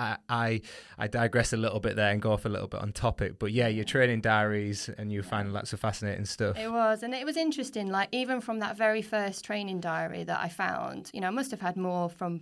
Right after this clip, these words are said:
Speaker 2: from back, back in my teens, but that one which I, I found for my triathlon, my first, I've always had process goals there and goals. There wasn't, it was always, that underpinned every part of my training.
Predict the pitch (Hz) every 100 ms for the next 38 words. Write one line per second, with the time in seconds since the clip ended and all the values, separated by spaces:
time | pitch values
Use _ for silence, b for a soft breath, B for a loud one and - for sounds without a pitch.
0 | - - 170 165 180 - - - - -
1 | - 202 - - 165 165 170 175 - 208
2 | 190 180 190 208 202 196 208 196 190 185
3 | 190 185 - 175 - 185 185 196 190 -
4 | 214 196 - - - - B B B B
5 | B _ 190 202 180 240 220 214 - -
6 | _ _ - 202 - 214 208 208 202 196
7 | 180 175 - 180 175 170 - 175 175 190
8 | 170 175 180 170 170 170 - 180 196 202
9 | 208 - - - - - 202 185 196 190
10 | 185 180 180 196 - 202 190 185 202 180
11 | 175 180 175 175 185 170 180 175 190 190
12 | 202 233